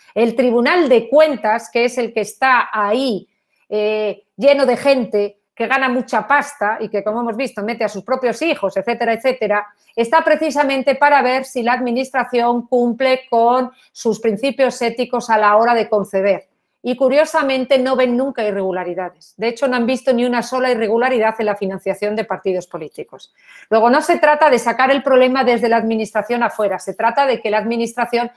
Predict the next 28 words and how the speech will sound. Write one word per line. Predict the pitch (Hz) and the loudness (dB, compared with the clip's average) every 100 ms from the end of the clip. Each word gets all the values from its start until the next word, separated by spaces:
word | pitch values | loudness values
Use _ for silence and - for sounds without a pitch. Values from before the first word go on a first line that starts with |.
| _ _ | _ _
se | - 208 | -4 0
limpie | 208 233 226 262 247 | 2 2 2 0 0
desde | 220 175 190 | 0 0 2
dentro | 240 190 - 175 - _ _ | 2 0 -4 -10 -12 _ _
y | - 185 | -8 -2
solo | 214 220 | 0 2
en | 226 | 2
los | 208 - | -2 0
casos | 233 233 190 180 | 0 0 -2 -2
más | 214 220 | 0 0
grotescos | 220 220 247 262 262 - 196 262 | 0 -2 0 0 -2 -4 -4 -2
y | |
graves | 233 220 208 226 226 _ _ | 0 0 0 -4 -8 _ _
se | - 214 | -6 -2
vaya | 202 202 226 226 226 - - | 0 2 2 0 -4 -16 -6
al | 196 | -2
derecho | 185 185 185 | -2 -2 -4
penal. | 175 175 - _ _ - | -8 -8 -10 _ _ -6
¿Lo | 208 | -2
entendemos? | 233 285 208 175 - _ _ - | 2 2 2 -2 -8 _ _ -4
El | 240 | 0
derecho | 262 311 320 359 | 4 4 4 2
penal | 320 262 294 294 | 4 2 2 2
debe | 254 269 277 | 4 4 2
ser | 269 285 302 277 | 0 2 2 2
la | 220 208 | 2 2
última | 254 330 311 349 330 269 | 2 0 -2 -4 -2 -2
ratio. | 202 226 208 - 175 | 0 -2 -2 -6 -14